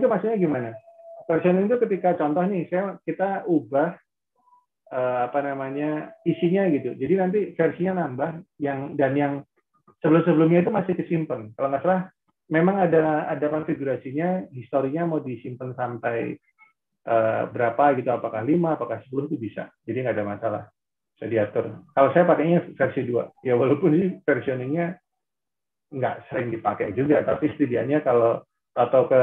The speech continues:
ke override, eh, tidak sengaja, kita masih bisa lihat historinya data yang lama nggak ya.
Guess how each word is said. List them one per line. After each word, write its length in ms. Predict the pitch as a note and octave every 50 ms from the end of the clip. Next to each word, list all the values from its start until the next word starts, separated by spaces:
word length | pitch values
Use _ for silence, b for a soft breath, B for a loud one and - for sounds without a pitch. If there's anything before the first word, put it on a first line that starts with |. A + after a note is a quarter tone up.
| B2 B2 A#2+ A#2 A#2 - - _ _
ke 140 | - C3+ B2 A#2+ A#2 - -
override, 580 | - - - - B2+ B2 B2+ - A#2+ - - _ _ _ _ _ _ _ _ _ -
eh, 160 | B2+ B2 A#2 - - _
tidak 240 | - C#3+ C3+ C3+ - -
sengaja, 340 | C#3+ C3 B2 A#2 A#2 D3+ E3
kita 220 | D#3+ D3+ D3 E3 D#3+
masih 240 | D3 C3+ - A#2+ A2+
bisa 320 | A2+ A2 A2+ C#3+ C#3 C3+
lihat 300 | B2 A#2 B2+ C3 - - _ _ _ _ _ _ -
historinya 480 | - - - B2 A#2+ B2 A#2+ B2 A#2+ A#2+
data 220 | A#2 G#2+ - A#2
yang 160 | A#2 A#2 A2+
lama 160 | A2+ A#2 C3+ C#3
nggak 160 | B2 - - - -
ya. 80 | -